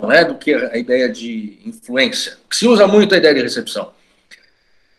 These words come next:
Quando eu leio esse texto, eu fico pensando que no, o, a, a, a recepção de um texto, a recepção de uma imagem, de uma ideia, ela é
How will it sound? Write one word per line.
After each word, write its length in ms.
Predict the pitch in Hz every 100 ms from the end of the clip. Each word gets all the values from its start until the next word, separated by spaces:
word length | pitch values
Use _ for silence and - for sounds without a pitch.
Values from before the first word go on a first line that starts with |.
| _
Quando 220 | - 294
eu 80 | 349
leio 180 | 302 190
esse 160 | 156 -
texto, 220 | 220 220
eu 60 |
fico 120 | 220 -
pensando 480 | 220 - 156 135
que 240 | 135 170 160
no, 200 | 170 214 220 226 214
o, 40 |
a, 200 | - - - -
a, 300 | 170 170 - 247
a 60 | 320
recepção 1300 | 233 202 - - 196 - - - 220 294 311 185 107 -
de 200 | 131 160
um 180 | 151 -
texto, 520 | 135 120 110 - _ _ _ _ _ -
a 100 | 151
recepção 1040 | 185 - 233 226 - - 262 170 113 - - _ _ _
de 360 | 104 147 170 160
uma 360 | 170 156 156 156
imagem, 680 | 156 120 113 107 107 104 - -
de 220 | 120 185
uma 240 | 185 175 165
ideia, 720 | 117 107 123 113 104 101 95 _ _ _ - _
ela 420 | - 233 254 240 202
é 400 | 208 233 254